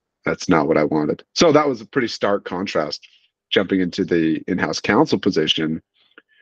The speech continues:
where you're super involved with not only the legal team, but all the other teams that make up the business.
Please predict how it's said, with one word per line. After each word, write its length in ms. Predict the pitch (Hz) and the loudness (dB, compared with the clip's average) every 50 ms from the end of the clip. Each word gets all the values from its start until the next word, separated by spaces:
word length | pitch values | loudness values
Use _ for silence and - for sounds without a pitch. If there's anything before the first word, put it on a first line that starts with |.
| - - _ - | -20 -20 _ 4
where 240 | 107 110 107 101 98 | 6 6 8 8 6
you're 800 | 98 98 104 117 113 110 110 107 107 104 104 101 101 101 - - - _ _ _ _ - _ _ | 4 2 0 2 2 4 4 4 4 4 2 2 0 -2 -4 -8 -12 _ _ _ _ -20 _ _
super 400 | _ - - - 135 127 - 113 | _ -16 -6 -4 -4 -2 0 -2
involved 420 | 101 98 95 95 92 95 92 92 - | -2 0 0 0 0 0 -4 -4 -4
with 240 | - 92 85 80 - | -2 -2 -2 0 0
not 180 | 113 117 117 110 | 2 2 4 4
only 180 | 104 98 92 85 | 2 2 0 -2
the 140 | 78 80 | -6 -8
legal 340 | 71 - 98 123 139 127 95 | -4 0 2 4 4 4 2
team, 500 | - - - 85 80 80 78 76 82 82 _ _ _ _ _ _ _ _ _ _ _ _ _ _ - | 0 -2 -10 -8 -8 -8 -8 -8 -10 -12 _ _ _ _ _ _ _ _ _ _ _ _ _ _ 2
but 360 | - 92 85 80 71 - - _ _ _ _ _ _ _ _ _ _ _ _ - | 2 4 4 4 0 -2 -6 _ _ _ _ _ _ _ _ _ _ _ _ 0
all 120 | 107 104 | 2 2
the 100 | 98 95 90 | 2 2 2
other 160 | 92 101 90 | 2 2 2
teams 440 | - - - - - 76 78 78 - | 0 -4 -8 -6 -6 -6 -6 -6 -6
that 120 | - 58 | -6 -4
make 220 | 73 78 80 - 82 | -2 -4 -2 -2 -4
up 120 | 82 - | -6 -4
the 60 | - - | -6 -4
business. 540 | - 73 73 - - - - - - - | -2 -2 -2 -2 -4 -4 -4 -4 -4 -6